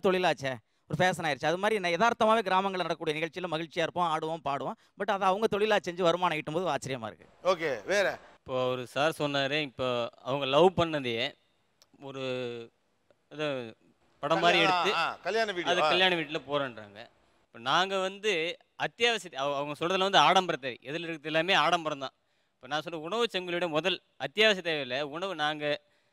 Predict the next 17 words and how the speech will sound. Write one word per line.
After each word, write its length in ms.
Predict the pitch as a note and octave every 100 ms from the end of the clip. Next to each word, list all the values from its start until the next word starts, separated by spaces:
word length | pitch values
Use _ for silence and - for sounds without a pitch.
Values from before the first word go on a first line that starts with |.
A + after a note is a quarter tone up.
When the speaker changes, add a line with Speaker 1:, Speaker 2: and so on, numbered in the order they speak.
| _ _ _ _ _ _
Speaker 3:
என்ன 160 | D3+ G3+
சொல்றது, 320 | F3 D3+ C#3+
நாங்க 200 | C#3 C3+ -
போட்ட 300 | G#3 A3 G#3+
முதலீடே 340 | F3+ A3 A3+
எடுக்க 260 | A3+ G3 F3
முடியல 260 | D#3 C3+
எங்களால. 200 | C3 C3 - _
Speaker 2:
ஆ. 320 | C#3+ C#3+ A2 F#2+ _ _ _ _ _
Speaker 3:
நாங்க 320 | - C3 D3 C#3+
இன்வெஸ்ட்மெண்ட் 380 | D#3 A3 A3
பண்ண 220 | G3 E3+ D3
அமௌண்ட்டே 200 | G3 G3+
எடுக்க 320 | F#3 D#3+ D3
முடியல, 160 | D3 F3+
எங்க 280 | D#3+ D3
உழைப்புக்கான 880 | E3+ G3 F#3 D#3 E3 D#3 D3+ C#3+ C#3